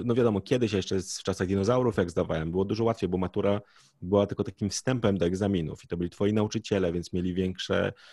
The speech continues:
większą, powiedzmy, elastyczność taką, że ja pamiętam, była jedna osoba, która, nie wiem, czy, e, z mojej klasy, która, e, zapomniała o egzaminie,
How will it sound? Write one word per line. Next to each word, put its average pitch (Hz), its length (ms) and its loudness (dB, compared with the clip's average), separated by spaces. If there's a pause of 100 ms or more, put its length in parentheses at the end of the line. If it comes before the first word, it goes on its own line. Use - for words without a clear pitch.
(300)
większą, 101 720 0
powiedzmy, 95 540 0
elastyczność 98 640 -2
taką, 76 300 -10
że 80 140 -4
ja 85 140 -4
pamiętam, 90 260 -2
była 90 100 2
jedna 92 160 0
osoba, 92 240 -4
która, 92 340 0 (440)
nie 107 120 2
wiem, 95 100 2
czy, - 120 -2
e, 85 760 0
z 85 100 -10
mojej 90 200 0
klasy, 98 340 -4
która, 95 260 -2
e, 92 60 0 (460)
zapomniała 98 640 0
o 117 100 -2
egzaminie, 104 560 -2